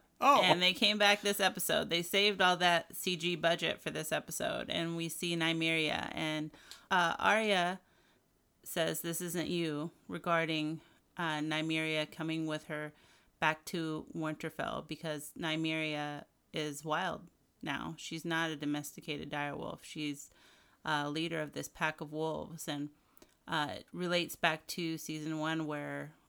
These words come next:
Speaker 2: Arya had told her father that this isn't me when he was trying to domesticate her and say, "Oh, you'll marry a prince one day and you'll wear dresses and yada yada."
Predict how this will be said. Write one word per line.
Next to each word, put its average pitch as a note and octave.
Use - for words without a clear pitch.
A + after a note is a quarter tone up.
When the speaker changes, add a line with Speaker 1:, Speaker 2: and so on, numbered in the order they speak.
Speaker 2:
Arya D3+
had C#3
told D3
her C#3+
father D#3
that C#3
this D3
isn't C#3+
me C#3+
when C#3+
he C#3+
was C#3
trying C#3
to D3+
domesticate C#3
her D#3+
and D#3+
say, D3
"Oh, F#3
you'll G3
marry E3+
a E3+
prince D#3+
one D#3
day D3+
and D3+
you'll D#3
wear D#3
dresses D3+
and C#3+
yada D3
yada." C#3+